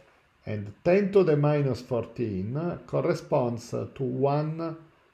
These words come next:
to ten to the minus six meters per second. Okay? Actually, three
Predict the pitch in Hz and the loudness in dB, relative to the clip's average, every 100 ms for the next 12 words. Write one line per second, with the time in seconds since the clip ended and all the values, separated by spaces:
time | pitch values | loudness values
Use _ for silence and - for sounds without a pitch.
0 | _ - 120 - 180 185 180 147 143 143 | _ -8 -4 2 4 4 4 4 4 2
1 | 147 143 - - 139 117 - 135 123 - | 4 2 -2 -2 -2 -2 -8 -6 -6 -10
2 | _ _ _ - 135 139 120 120 110 101 | _ _ _ -8 -4 -4 -2 -2 -2 -6
3 | - 107 95 - _ 123 110 - 120 110 | -10 -8 -8 -14 _ -10 -10 -8 -4 -4
4 | 98 110 101 98 95 - _ _ - - | -4 -6 -6 -8 -10 -14 _ _ -20 -20
5 | _ _ _ _ _ _ _ _ _ _ | _ _ _ _ _ _ _ _ _ _
6 | _ _ _ _ _ _ _ _ _ _ | _ _ _ _ _ _ _ _ _ _
7 | _ _ _ _ _ - 117 123 135 143 | _ _ _ _ _ -12 -8 -8 -8 -12
8 | _ _ _ _ _ _ - - _ _ | _ _ _ _ _ _ -20 -20 _ _
9 | _ _ _ _ - 117 - 98 87 76 | _ _ _ _ -6 -6 -4 -10 -10 -12
10 | - _ _ _ _ _ _ _ _ _ | -16 _ _ _ _ _ _ _ _ _
11 | _ _ _ _ _ - - _ - 156 | _ _ _ _ _ -20 -20 _ -2 0
12 | 123 | 0